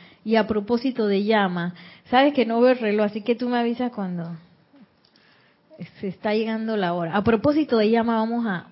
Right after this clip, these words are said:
magnetizar esa llama de la resurrección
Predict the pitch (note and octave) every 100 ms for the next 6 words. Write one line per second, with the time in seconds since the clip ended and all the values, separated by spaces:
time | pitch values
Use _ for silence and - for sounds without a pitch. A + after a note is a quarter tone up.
0 | - F#3 F3 F3+ F3 E3+ F3 - F#3+ G3
1 | G3 F#3 E3+ F3 E3+ E3 E3+ E3 - -
2 | - - - _ - E3+ E3 D#3 D3+ -
3 | D#3+ D3+ C#3+ - - F3+ E3+ E3 E3+